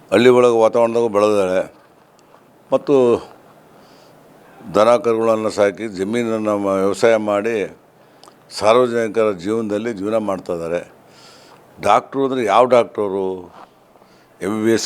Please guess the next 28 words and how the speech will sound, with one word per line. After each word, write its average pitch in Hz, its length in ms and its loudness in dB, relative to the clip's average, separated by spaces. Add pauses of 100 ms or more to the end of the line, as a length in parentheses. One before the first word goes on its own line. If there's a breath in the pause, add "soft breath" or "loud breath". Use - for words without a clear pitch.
ಎಮ್ 101 100 -4
ಡಿ 113 60 4 (100)
ಮಾಡಿದರು, 98 340 2 (140)
ಎಮ್ 104 140 0
ಎಸ್ - 180 -2
ಮಾಡಿದರು, 92 360 0 (340)
ಡೆಂಟಲ್ಲು 98 580 0 (680 soft breath)
ಬೇಕಲ್ಲ. 101 320 2 (960 soft breath)
ನಾನು 139 180 4 (100)
ಒಬ್ಬ 120 200 -4
ಡಾಕ್ಟ್ರು, 113 360 -2 (460)
ಜಿ 110 140 -2
ಎಮ್ 110 140 -6
ಸಿದ್ದೇಶ್ವರ 98 500 -4
ಅಂತೈತೆ. 87 320 -8 (400 loud breath)
ಏ, 120 160 0
ನಾನೇನು 113 320 2
ಎಮ್ 104 80 -10
ಬಿ 127 120 -4
ಬಿ 135 80 2
ಎಸ್ - 160 -14
ಓದಿನೇನು? 98 420 -8 (840)
ನೀವು 117 140 -4 (100)
ಡಾಕ್ಟ್ರು, 131 320 0 (100)
ಡಾಕ್ಟ್ರು, 131 280 0 (100)
ಡಾಕ್ಟ್ರು 127 380 0
ಅಂತ 107 180 -10
ಹೇಳಿದ್ರೆ 127 300 2